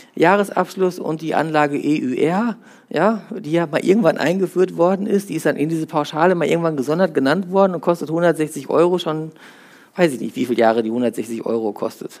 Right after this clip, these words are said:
ja, weil diese Anlage E Ü R ausgefüllt wird, ne? Völliger Blödsinn, aber, ne, ähm,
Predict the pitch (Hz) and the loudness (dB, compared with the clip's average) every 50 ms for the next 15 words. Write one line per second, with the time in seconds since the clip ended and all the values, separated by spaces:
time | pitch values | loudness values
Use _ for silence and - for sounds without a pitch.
0 | - - - - 131 165 202 208 - - - - - - _ - 117 139 156 143 | -20 -14 -6 -2 0 0 0 -2 -4 -12 -20 -20 -20 -20 _ -8 -6 -4 -2 0
1 | 143 - - 151 165 156 147 147 147 - - 147 151 151 - 143 151 143 117 110 | 0 2 2 2 2 4 4 4 2 2 2 2 2 4 4 4 4 4 4 2
2 | 107 107 - - 113 - - 110 110 101 - - 101 90 - - - - 156 190 | 2 0 -2 -8 -8 -4 -2 -2 -2 -2 -4 -4 -6 -6 -6 -8 -6 -4 -4 -4
3 | 202 - - - - - - - _ _ - - - _ _ _ _ _ - - | -4 -8 -12 -20 -20 -20 -20 -20 _ _ -20 -20 -20 _ _ _ _ _ -20 -20
4 | - - _ _ _ _ _ _ - - - - - 127 117 117 117 113 110 - | -20 -20 _ _ _ _ _ _ -20 -20 -16 -10 -6 -2 0 0 0 0 0 2
5 | 131 135 135 - - 98 101 104 - 107 110 110 104 - - - 120 139 190 196 | 2 2 2 0 -4 -8 -6 -4 -2 0 0 0 0 -2 -4 -2 0 0 0 0
6 | - - - - - - - - - - - 131 131 127 127 123 123 131 | -2 -8 -20 -20 -20 -20 -20 -20 -12 -6 -2 0 2 2 2 0 -2 -4